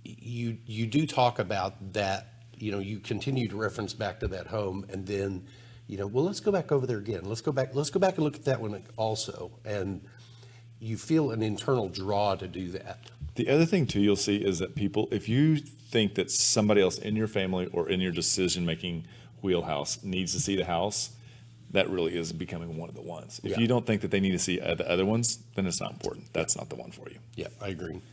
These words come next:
Speaker 1: I agree.
Speaker 2: And so one of the things just kind of, um, we've always said that the option period after a contract has been executed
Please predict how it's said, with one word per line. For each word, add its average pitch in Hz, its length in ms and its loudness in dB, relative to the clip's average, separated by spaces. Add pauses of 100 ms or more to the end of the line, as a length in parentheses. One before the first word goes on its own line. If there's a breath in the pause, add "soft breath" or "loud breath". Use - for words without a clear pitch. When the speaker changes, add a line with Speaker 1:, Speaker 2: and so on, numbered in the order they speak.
Speaker 1:
I 92 40 -10
agree. 87 160 -8
Speaker 2:
And 117 100 2
so 151 200 8
one 143 240 6
of 185 60 4
the 170 80 8
things 113 280 4
just 104 160 2
kind 101 180 2
of, 85 220 2
um, 90 300 0
we've 110 180 2
always 95 260 4
said 85 440 2
that 82 160 0
the - 160 -8
option 87 400 -2
period 107 480 0 (180)
after 92 260 -2
a 87 60 0
contract 87 380 -2
has 87 100 -2
been 82 160 -4
executed 110 580 0